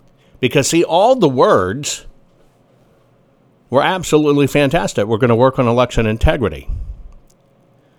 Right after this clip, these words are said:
But when they knock on the doors of a thousand people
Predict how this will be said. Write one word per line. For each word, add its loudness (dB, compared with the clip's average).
But 0
when 2
they 0
knock 2
on 2
the 4
doors 2
of -2
a 2
thousand 0
people 2